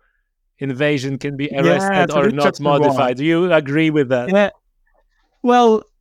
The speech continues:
Speaker 2: you know, I think once it's gone, it's gone forever. You can't re-, uh, recreate those original conditions. But what you can do is you can, through, well, obviously we were talking about rewilding, or you can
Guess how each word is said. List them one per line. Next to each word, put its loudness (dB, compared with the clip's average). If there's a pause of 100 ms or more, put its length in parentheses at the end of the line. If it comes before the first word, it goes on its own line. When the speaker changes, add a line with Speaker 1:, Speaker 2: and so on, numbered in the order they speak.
(120)
Speaker 2:
you -2
know, 2
I 0
think -4
once 0
it's -6
gone, 2
it's -6
gone 0
forever. 0
You -2
can't 0
re-, -4 (160)
uh, -2
recreate -2 (100)
those 0
original -2
conditions. -4
But -8
what 0
you -2
can -4
do 0
is 0
you -2
can, -4
through, -2 (100)
well, -2
obviously -4
we 0
were -4
talking -2
about -4
rewilding, -2
or -4
you -2 (100)
can -16